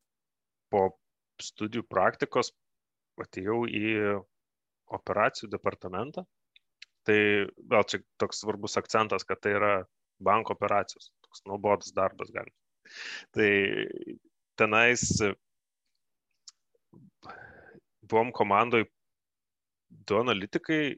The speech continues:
kurie padėdavom visokiais ataskaitų klausimais, kažkokiais,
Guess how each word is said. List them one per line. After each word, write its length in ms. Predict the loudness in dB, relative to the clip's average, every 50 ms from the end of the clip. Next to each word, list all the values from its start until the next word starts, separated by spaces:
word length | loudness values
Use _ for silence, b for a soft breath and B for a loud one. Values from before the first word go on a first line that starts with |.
| _ _ _
kurie 440 | _ -10 -8 -6 -2 0 2 4 4 4 4 4 4 4 2 2 0 -4 _ _ _ _ _ _ _ _ _ _ _ _ _ _ _ _ _ _ _ _ _ _ _ _ _ _ _ _ _ _ _ _ _ _ _ _ _ -2
padėdavom 760 | 0 2 4 4 4 4 4 2 2 0 -2 -4 -10 -12 -14 -18 _ _ _ _ _ _
visokiais 460 | -16 -10 -6 -6 -2 -2 -2 -2 -2 -4
ataskaitų 560 | -8 -4 0 2 2 2 0 -4 -6 -6 -6 -4
klausimais, 540 | -2 -4 -4 -4 -4 -4 -2 -4 -4 -6 -8
kažkokiais, 460 | -12 -14 -14 -14 -16 -12 -12 -12 -12